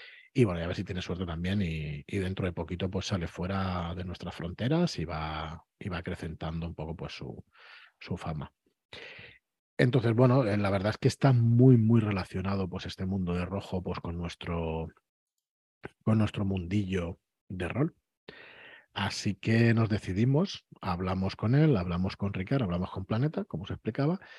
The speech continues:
y logramos, pues, firmar un acuerdo que nos permite, pues, sacar este, este juego de rol. Y yo voy a dar breves pinceladas de la intención del juego. Tú, David, interrúmpeme cuando quieras y luego entramos un poco más a fondo en explicar el contenido del juego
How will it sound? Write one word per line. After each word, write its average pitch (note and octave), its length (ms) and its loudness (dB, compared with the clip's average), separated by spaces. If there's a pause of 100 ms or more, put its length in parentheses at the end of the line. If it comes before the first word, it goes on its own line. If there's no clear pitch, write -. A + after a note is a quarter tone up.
(300)
y D3 120 12
logramos, A2 380 6
pues, G2+ 140 -4
firmar F#2 300 -2
un F2+ 60 0
acuerdo G2 880 0
que F2+ 100 -6
nos F2 140 -6
permite, E2+ 340 -6
pues, F#2 160 -6
sacar E2+ 340 -6
este, E2 440 -6 (100)
este - 180 -12
juego E2+ 260 -8
de D#2 80 -8
rol. D2 220 -12 (840)
Y G#2+ 340 0
yo A#2+ 120 6
voy B2+ 80 8
a - 20 8
dar D3 140 10
breves B2 420 6
pinceladas B2 640 0
de A2 140 0
la G2 100 0
intención G2+ 460 0
del A2 100 2
juego. D3 480 4
Tú, A2+ 180 4
David, A2+ 260 4
interrúmpeme G#2 680 0
cuando G#2 220 0
quieras C#3 380 4
y G#2 80 -4
luego G#2 160 0
entramos G2+ 360 -2 (260)
un G#2 140 -4
poco G2+ 200 -4
más F#2 200 -4
a E2+ 40 -8
fondo G2+ 480 0 (140)
en F#2+ 160 -4
explicar F#2+ 800 -2
el G2 140 -2
contenido F2+ 500 -2
del F#2 80 0
juego B2+ 380 2